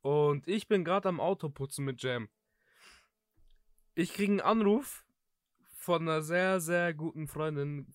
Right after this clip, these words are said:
wie eine Schwester für mich, Gruß an Misho. Ähm, sie ist Arzthelferin.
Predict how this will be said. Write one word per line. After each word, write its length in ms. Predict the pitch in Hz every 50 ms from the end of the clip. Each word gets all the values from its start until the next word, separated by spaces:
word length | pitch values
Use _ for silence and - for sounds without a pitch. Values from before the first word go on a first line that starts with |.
| - -
wie 80 | 160 156
eine 160 | 151 143 139
Schwester 380 | - - 156 151 147 - 139
für 120 | 139 - 135
mich, 240 | 139 139 131 - -
Gruß 300 | - - 147 147 - 135
an 100 | 131 131
Misho. 380 | 135 151 147 - 143 139 135 - - - - - - - - - -
Ähm, 480 | 127 135 139 143 143 139 139 139 135 - _ _ _ _ _ _
sie 220 | - 135 151 156 156
ist 220 | 156 143 - -
Arzthelferin. 920 | - 120 156 180 180 - - - 135 120 123 - - 127 120 135 156 185